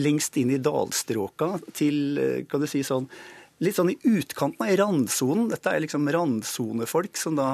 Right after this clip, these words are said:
har greid å kommunisere ved hjelp av sånn, eh, brevveksling med kassetter og hjemmelagde rockeblekker, eh, fanziner,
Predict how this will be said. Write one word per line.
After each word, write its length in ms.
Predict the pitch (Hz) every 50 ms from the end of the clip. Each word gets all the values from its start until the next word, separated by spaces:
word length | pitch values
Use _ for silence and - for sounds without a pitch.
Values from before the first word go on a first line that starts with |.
| 135
har 140 | 135 135 139 139 135 - - - - - - - _
greid 220 | - 156 151 131 151
å 60 | 147
kommunisere 680 | - 143 135 143 147 147 - - 139 110 101 104 123
ved 140 | 131 147 131
hjelp 180 | 113 - - - 123
av 40 | 117 - - -
sånn, 160 | 131 123 117 113 _ _ _ -
eh, 200 | 120 127 120 113
brevveksling 1040 | 113 113 117 123 147 143 147 143 120 95 98 123 117 - - - - - 147 143 143
med 140 | 131 117 -
kassetter 840 | - 143 135 - - - - - _ _ _ _ - 147 147 143
og 80 | 135 139
hjemmelagde 560 | 143 156 151 135 110 107 110 110 113 117 131 143
rockeblekker, 760 | 147 - _ - - 117 110 117 123 127 _ - 156 165 165 160 - - - - - - - -
eh, 180 | - 123 123 123
fanziner, 840 | 120 - - 131 135 147 - - 165 143 123 104 110 131 175 214 202